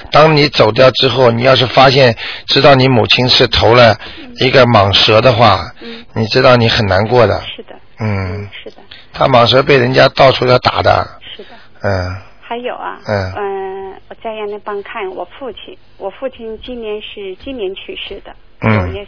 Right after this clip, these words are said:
Speaker 2: 三十号。
Speaker 1: 嗯。
Speaker 2: 嗯，也是二九年的事。
Speaker 1: 你给他念几张了？
Speaker 2: 我父亲，我刚开始给他念，因为我，我刚超度完我母亲嘛。
Speaker 1: 哎呦，你应该早点给他的呀。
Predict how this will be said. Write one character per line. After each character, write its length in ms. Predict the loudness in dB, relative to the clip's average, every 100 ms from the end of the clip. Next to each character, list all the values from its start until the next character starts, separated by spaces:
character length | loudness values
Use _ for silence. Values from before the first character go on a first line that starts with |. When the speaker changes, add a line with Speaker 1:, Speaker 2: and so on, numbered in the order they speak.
| -16
Speaker 2:
三 160 | -18
十 120 | -16
号。 320 | -18 -12 -12 -12 -20 -14
Speaker 1:
嗯。 320 | -12 -12 -14 -14
Speaker 2:
嗯， 480 | -10 -8 -8 -10 -14 -18 -20 -20 -20 -20
也 180 | -12 -10
是 140 | -8 -4
二 180 | -2 -4
九 180 | -6 -14
年 240 | -12 -12
的 100 | -14
事。 100 | -6
Speaker 1:
你 80 | -2
给 120 | 2
他 120 | 2 4
念 200 | 2 0
几 160 | 0
张 220 | 2 4 4
了？ 280 | 2 0 -10 -20 -16
Speaker 2:
我 100 | -16
父 220 | -12 -12 -10
亲， 160 | -10
我 80 | -10 -8
刚 240 | -10 -12
开 180 | -14 -14
始 180 | -14 -18
给 120 | -20
他 160 | -18
念， 200 | -12 -12 -12 -14
因 160 | -12
为 100 | -12
我， 160 | -12 -12 -14 -20 -18
我 100 | -16
刚 200 | -14 -14 -14
超 200 | -12 -12
度 160 | -10
完 160 | -14 -14
我 120 | -14
母 140 | -16 -20
亲 280 | -20 -20 -20
嘛。 100 | -18 -8
Speaker 1:
哎 60 | -4
呦， 380 | 2 4 4
你 140 | 2 0
应 120 | 2
该 140 | 2
早 200 | 4 4
点 160 | 4 2
给 160 | -2 -6
他 260 | -2 0
的 100 | 0
呀。 260 | 0 -2 -6